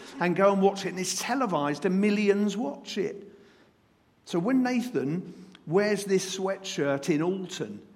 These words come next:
probably people just look at him twice and don't think anything of it. But if he wears this in, in Austin, they'd be, they'd be doing this. That's the Longhorn sign.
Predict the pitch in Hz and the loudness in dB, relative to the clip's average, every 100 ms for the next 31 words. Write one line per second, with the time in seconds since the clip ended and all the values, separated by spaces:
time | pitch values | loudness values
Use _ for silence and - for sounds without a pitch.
0 | - _ 233 190 151 151 165 160 143 131 | -20 _ -4 0 0 0 -2 -2 -4 -4
1 | 143 156 180 180 - 147 143 165 180 180 | -4 -2 -2 -2 -2 -2 -2 -4 -6 -6
2 | - 131 131 147 156 156 151 156 160 160 | -8 -8 -6 -6 -4 -4 -2 -2 -2 -2
3 | 165 180 220 - - - - - 147 190 | -4 -4 -8 -10 -14 -20 -20 -8 -2 0
4 | 208 185 214 269 240 170 220 220 220 190 | 0 0 2 4 2 2 -2 0 4 4
5 | 160 - - - - - _ - 165 160 | 4 -2 -10 -14 -18 -20 _ -4 2 4
6 | 214 262 - - 185 131 113 139 151 151 | 2 0 -4 4 4 4 0 -2 2 2
7 | 143 - 165 160 165 185 190 165 190 170 | 2 0 0 2 0 4 6 6 4 -2
8 | - 185 - - 175 202 196 165 170 139 | -4 -4 -4 2 2 2 0 0 0 0
9 | 139 131 190 170 131 107 | -2 -4 -8 -8 -10 -12